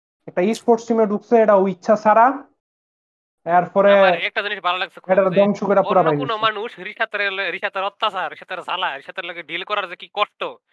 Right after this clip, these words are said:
Speaker 2: এটা এক্সপেরিয়েন্স করার ফলে লাগে আমার ভালো লাগে।
Speaker 1: জনগণ, রিশাদ আমার আর ইসমামের লগে মিয়া ঠেলতো আর কি, মানে হ্যার যে লিডার, হ্যার লিডারের ভালো গুণগান গাইতো, যে হ্যার লিডার কত ভালো, হ্যার লিডার যখন কেউ ডাউন হয়ে যায়, কেউ যদি মন খারাপ থাকে,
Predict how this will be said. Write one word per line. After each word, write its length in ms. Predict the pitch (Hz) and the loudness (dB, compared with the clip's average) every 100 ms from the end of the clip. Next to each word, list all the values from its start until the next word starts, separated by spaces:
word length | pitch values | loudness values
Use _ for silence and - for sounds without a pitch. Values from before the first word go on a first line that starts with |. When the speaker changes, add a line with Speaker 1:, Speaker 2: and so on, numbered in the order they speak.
| _ _ | _ _
Speaker 2:
এটা 140 | 151 170 | -12 -4
এক্সপেরিয়েন্স 460 | 196 - 180 170 | -4 -4 -12 -12
করার 200 | - 151 | -12 -14
ফলে 200 | 139 123 | -16 -20
লাগে 160 | 131 135 | -20 -18
আমার 120 | 127 | -18
ভালো 120 | 120 | -12
লাগে। 100 | 117 | 2
Speaker 1:
জনগণ, 640 | 226 254 247 285 - - 190 | 4 6 6 4 -4 -2 2
রিশাদ 380 | 240 254 240 240 | 4 6 4 4
আমার 320 | - 196 214 214 | 2 4 6 4
আর 100 | 214 | 2
ইসমামের 360 | 220 240 214 | 0 0 2
লগে 200 | 214 196 | 2 2
মিয়া 240 | 190 180 196 | 2 2 4
ঠেলতো 320 | 226 226 180 | 2 2 2
আর 100 | 156 | 2
কি, 140 | 160 | 0
মানে 180 | 151 160 | -2 -2
হ্যার 280 | 165 170 165 | 0 0 0
যে 140 | 185 | 0
লিডার, 320 | 170 175 175 | 2 4 4
হ্যার 280 | 170 175 165 | 6 4 4
লিডারের 400 | 151 180 185 190 | 2 4 6 6
ভালো 340 | 165 170 180 185 | 4 2 4 4
গুণগান 460 | 160 202 202 208 | 2 0 2 2
গাইতো, 280 | 202 190 156 | 0 0 -2
যে 80 | 156 | 0
হ্যার 120 | 175 | 0
লিডার 280 | 160 156 160 | 2 0 0
কত 240 | 175 165 | 0 2
ভালো, 260 | 175 151 139 | 4 4 2
হ্যার 200 | 143 156 | 0 -2
লিডার 500 | 160 170 170 170 165 - _ _ - | 0 2 4 4 4 -2 _ _ 0
যখন 240 | 175 165 | 2 0
কেউ 340 | 160 202 170 160 | 0 4 6 6
ডাউন 300 | 165 175 170 | 6 6 4
হয়ে 240 | 175 165 | 4 4
যায়, 340 | 170 165 165 | 4 6 4
কেউ 320 | 147 - 175 160 | 2 0 0 2
যদি 180 | 165 | -2
মন 280 | 160 160 175 | 0 2 2
খারাপ 300 | 175 180 165 | 2 0 2
থাকে, 400 | - 165 170 170 | 2 4 4 4